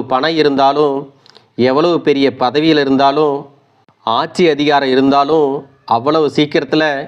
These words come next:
யாருக்குமே திருப்தி கிடைக்காது. ஆத்மார்த்தமா ஒரு விஷயத்தை செய்யும்போது அது உங்களுக்கு மிகப்பெரிய பலனை கொடுக்கும். சுத்தி இருக்கிறவங்கள பத்தி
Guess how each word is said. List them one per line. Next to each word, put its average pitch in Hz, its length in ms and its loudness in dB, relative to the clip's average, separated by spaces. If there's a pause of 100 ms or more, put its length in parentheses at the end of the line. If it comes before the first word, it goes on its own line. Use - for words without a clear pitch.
யாருக்குமே 135 600 2
திருப்தி 127 360 -2
கிடைக்காது. 127 520 -2 (760)
ஆத்மார்த்தமா 160 760 0
ஒரு 139 180 0
விஷயத்தை 135 420 0
செய்யும்போது 143 600 2 (480)
அது 135 240 0
உங்களுக்கு 135 460 0 (280)
மிகப்பெரிய 131 640 0
பலனை 127 360 -2
கொடுக்கும். 123 480 0 (500)
சுத்தி 143 380 -2
இருக்கிறவங்கள 147 520 0
பத்தி 143 340 0